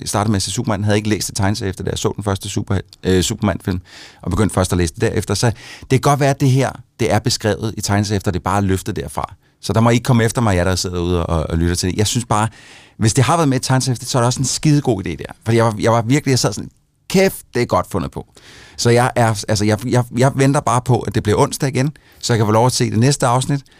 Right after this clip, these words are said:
fordi jeg synes, det er virkelig, det, det, det, jeg er så spændt på at se, hvordan fanden de skal få fikset det her, og om Loke,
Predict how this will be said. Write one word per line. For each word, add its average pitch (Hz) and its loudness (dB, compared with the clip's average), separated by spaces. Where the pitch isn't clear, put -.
fordi 120 0
jeg 120 4
synes, 117 -4
det 123 -2
er 117 0
virkelig, 123 2
det, 113 2
det, 101 2
det, - 2
jeg 127 2
er 131 4
så 131 2
spændt - -2
på 117 2
at 104 0
se, 113 0
hvordan 98 0
fanden 117 4
de 104 0
skal - -2
få 95 0
fikset 92 -2
det 98 4
her, 98 4
og 101 2
om 95 2
Loke, 101 2